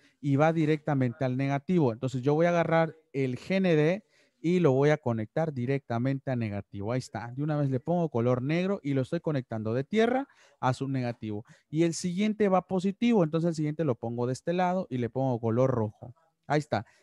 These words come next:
Ya conecté mi, eh, mi L C D a tierra, ahí está el cable negro, y a positivo, y ahí está B C C. Acuérdense que B C C, B C C significa voltaje de corriente continua, ¿ok?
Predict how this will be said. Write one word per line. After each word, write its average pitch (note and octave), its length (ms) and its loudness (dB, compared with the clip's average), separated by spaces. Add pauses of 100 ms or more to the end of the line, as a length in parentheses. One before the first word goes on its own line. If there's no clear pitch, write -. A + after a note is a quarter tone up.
(100)
Ya E3+ 220 2
conecté G3+ 680 -2 (120)
mi, C#3+ 340 -2
eh, C3 360 0
mi C#3 200 0
L E3 200 2
C B2+ 200 0
D A2+ 240 -4 (240)
a C3+ 80 0
tierra, G#3+ 600 2
ahí B2+ 200 -2
está C3 180 -4
el A#2+ 60 -6
cable A#2 280 -2
negro, A3 400 0 (320)
y C#3 160 2
a C#3+ 120 4
positivo, F#3 800 -2
y C3 80 -2
ahí B2+ 80 0
está B2+ 220 -4
B B2 140 -2
C A#2 140 -6
C. G#2 160 -10
Acuérdense G3 460 0
que D3+ 140 0
B E3 240 2
C C#3 260 0
C, D#3 580 0
B D#3 380 0
C C3+ 260 0
C C#3+ 260 -2
significa C#3+ 720 0 (340)
voltaje D#3 720 2
de C3+ 120 -2
corriente C3 640 -2
continua, C3+ 680 0 (200)
¿ok? A#2 200 -16